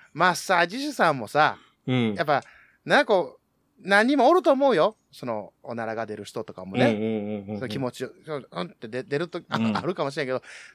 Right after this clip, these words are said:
Speaker 2: うん。
Speaker 1: そない悲しそうな顔するぐらいのおならが出たってことだからな。<laughs> そこはちょっとちゃんと、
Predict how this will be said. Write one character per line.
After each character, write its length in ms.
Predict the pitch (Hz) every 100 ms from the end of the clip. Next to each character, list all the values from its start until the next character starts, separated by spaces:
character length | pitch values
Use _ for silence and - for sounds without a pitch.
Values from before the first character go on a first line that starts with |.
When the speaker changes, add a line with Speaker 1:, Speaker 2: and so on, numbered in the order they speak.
| -
Speaker 2:
う 40 |
ん。 40 | 131
Speaker 1:
そ 100 | 320
な 140 | 349
い 60 | 349
悲 340 | - 330 349 370
し 160 | 339
そ 140 | - 359 392
う 20 |
な 120 | 339
顔 260 | - 185 185
す 160 | - 202
る 80 |
ぐ 160 | 185 156
ら 140 | 220 226
い 60 |
の 120 | 220 160
お 60 |
な 120 | 139
ら 80 | 131
が 100 | 131
出 100 | 180
た 100 | -
っ 20 | 165
て 80 | -
こ 80 | -
と 80 | -
だ 60 |
か 160 | 113 120
ら 100 | 180
な。 0 | - - -
<laughs> 260 | - -
そ 220 | 170 254 277
こ 120 | 381
は 200 | 415 392
ち 80 | 233
ょ 60 |
っ 40 | 226
と 160 | -
ち 80 | 180
ゃ 100 | 185
ん 100 | 202
と、 340 | 190 170 120